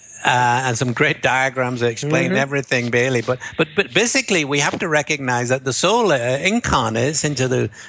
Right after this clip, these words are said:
Speaker 1: to have this material three-dimensional experience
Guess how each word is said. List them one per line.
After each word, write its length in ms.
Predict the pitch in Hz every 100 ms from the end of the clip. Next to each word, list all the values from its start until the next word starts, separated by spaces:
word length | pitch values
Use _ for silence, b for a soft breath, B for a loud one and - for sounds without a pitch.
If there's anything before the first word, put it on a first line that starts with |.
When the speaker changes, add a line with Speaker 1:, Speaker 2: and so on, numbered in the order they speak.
| B
Speaker 1:
to 160 | - 123
have 320 | 190 196 160
this 200 | 143 -
material 1080 | 131 127 - 185 185 156 151 139 135 120 123
three-dimensional 720 | - 160 151 139 147 131 131
experience 760 | 127 - 180 233 185 117 120